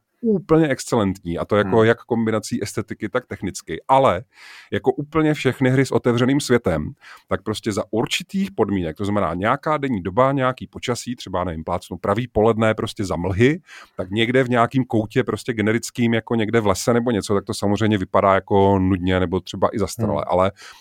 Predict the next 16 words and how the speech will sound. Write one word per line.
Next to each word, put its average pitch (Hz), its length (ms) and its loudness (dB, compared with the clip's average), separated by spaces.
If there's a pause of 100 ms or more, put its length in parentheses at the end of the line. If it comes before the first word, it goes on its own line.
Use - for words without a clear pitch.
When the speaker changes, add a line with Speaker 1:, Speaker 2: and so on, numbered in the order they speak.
(120)
Speaker 1:
ale 90 100 0
ty 117 100 -2
kontrasty 123 600 2
tam 123 180 2
jsou 95 340 0
a - 40 -4
ty - 120 -6
pasáže, 107 380 0
které 107 240 -4
jsou 104 540 -2
jako 104 160 -4
nádherný, 98 400 2
tak 95 100 -2
jsou 104 160 -4
podle 95 260 0
mě, 95 300 2